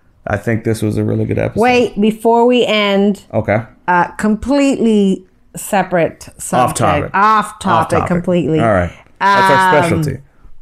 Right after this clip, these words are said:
Speaker 2: <laughs> uh, my grandmother is turning ninety this week.
Speaker 1: Come on.
Speaker 2: So I just want everybody out there who still has their grandma alive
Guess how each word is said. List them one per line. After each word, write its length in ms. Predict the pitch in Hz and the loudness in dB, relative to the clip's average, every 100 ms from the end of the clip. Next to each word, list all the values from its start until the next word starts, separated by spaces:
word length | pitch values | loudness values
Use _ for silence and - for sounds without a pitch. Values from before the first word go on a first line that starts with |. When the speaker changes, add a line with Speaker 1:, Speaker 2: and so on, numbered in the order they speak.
| - - - | -20 -16 -8
Speaker 2:
<laughs> 480 | 208 - - 277 | -8 -8 -10 -4
uh, 420 | 190 190 185 180 131 | 0 4 4 4 2
my 220 | 202 208 | 2 2
grandmother 720 | 208 214 208 185 165 160 165 - _ | 2 0 2 2 2 2 0 -8 _
is 200 | 190 180 | -4 -4
turning 300 | - 180 180 180 | -2 0 2 2
ninety 300 | 160 165 160 | 0 0 -2
this 260 | 135 135 | -4 -6
week. 360 | - 85 - - - - | -10 -10 -10 -18 -20 -8
Speaker 1:
Come 200 | 110 104 | -2 0
on. 100 | 95 | 2
Speaker 2:
So 600 | 220 208 208 202 196 196 | 2 4 4 4 2 0
I 560 | - 190 214 226 233 233 | 0 2 2 2 2 0
just 600 | 220 220 220 214 - - - | 0 0 0 -2 -8 -18 -4
want 580 | 196 196 185 185 185 185 - _ - | 0 2 2 2 0 -4 -12 _ -2
everybody 640 | 226 269 277 269 254 240 | 0 2 4 4 4 4
out 320 | 208 190 190 | 4 2 2
there 440 | 185 185 180 180 180 - - _ | 2 2 2 0 -6 -20 -20 _
who 840 | - 214 202 196 190 185 185 185 180 | -2 0 2 2 2 4 4 2 0
still 440 | - - 269 294 | -8 -6 0 2
has 280 | 320 302 262 | 4 2 2
their 120 | 247 | 2
grandma 500 | 226 240 233 233 208 | 2 2 4 4 4
alive 680 | 214 196 180 180 175 175 175 | 4 4 4 4 4 2 0